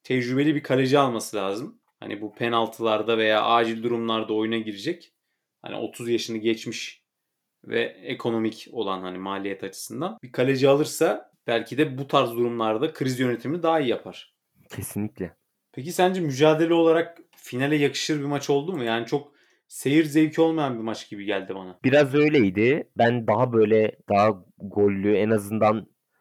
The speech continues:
Speaker 2: topu işte bir o kalede, bir o kalede görürüz diye böyle tahmin etmiştim.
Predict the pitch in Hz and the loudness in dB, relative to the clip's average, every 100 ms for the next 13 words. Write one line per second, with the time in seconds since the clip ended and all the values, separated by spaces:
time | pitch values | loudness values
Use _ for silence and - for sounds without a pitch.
0 | _ _ - 110 - 117 117 - - - | _ _ -8 -6 0 0 0 -4 -14 -8
1 | 101 117 110 117 113 104 107 107 113 101 | -2 2 2 2 0 0 0 0 2 2
2 | 107 104 104 101 101 104 101 92 95 90 | 0 -2 -2 0 -2 -2 -8 -4 0 2
3 | 85 - 82 85 87 - - - 110 | 0 -4 -4 -4 -6 -10 -20 -20 -16